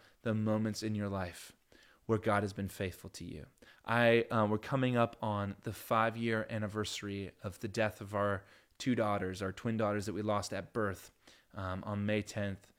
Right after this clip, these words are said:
two thousand and fifteen. And, um, as we reflect, there's all kinds of emotions that have been coming to the surface lately.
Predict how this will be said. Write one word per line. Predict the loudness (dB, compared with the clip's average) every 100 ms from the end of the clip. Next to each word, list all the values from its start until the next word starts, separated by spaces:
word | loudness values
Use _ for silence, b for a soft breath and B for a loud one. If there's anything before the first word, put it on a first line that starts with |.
| b b b
two | -12 -8
thousand | -2 0 0 -2 -2 -4 -6
and | -8 -6 -6 -10
fifteen. | -12 -14 -14 -14 -12 -14 -18 _ _ _ _ _ _ _ _ -20 -6
And, | -2 0 -2 -4 b b b b -6
um, | 0 0 0 -4 2
as | 2 2
we | 0 0
reflect, | -2 -2 0 0
there's | 0 -4
all | 2 2
kinds | 4 2 0
of | 0
emotions | -2 -2 -2 -4 -6 -4
that | -4
have | -4 -6
been | -4 -4
coming | -4 -4
to | -4 -4
the | -4
surface | -4 -4 -4 -2
lately. | -2 0 -2 -4